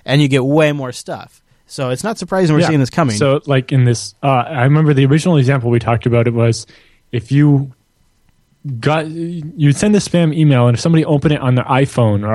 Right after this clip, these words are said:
Speaker 2: iPad, it would auto-load images. And so you make a bunch of image links in the email that are actually going to the router's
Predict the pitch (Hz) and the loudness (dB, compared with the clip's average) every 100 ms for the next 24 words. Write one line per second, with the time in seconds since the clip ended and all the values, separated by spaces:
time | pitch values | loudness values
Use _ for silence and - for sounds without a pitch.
0 | 120 135 - 95 90 90 - _ _ _ | 0 0 0 -2 -4 -8 -14 _ _ _
1 | _ - 123 131 143 160 156 143 131 151 | _ 0 2 2 2 2 4 2 2 2
2 | 151 107 87 - - - _ _ _ _ | 2 0 -8 -10 -16 -18 _ _ _ _
3 | - 131 123 123 117 - 131 123 120 143 | -6 0 2 2 0 0 2 2 2 0
4 | 151 139 139 127 131 175 196 139 131 - | 0 -2 0 -2 -2 0 0 0 -2 -2
5 | 127 117 196 185 127 120 120 120 156 156 | -6 -4 0 2 2 0 0 -2 -4 -6
6 | - 156 135 127 117 127 147 151 147 - | -4 -2 0 -2 -2 0 2 2 0 0
7 | 151 147 147 147 _ _ _ _ _ - | 2 4 2 -2 _ _ _ _ _ -2
8 | 123 113 110 135 160 156 | 0 0 0 0 2 0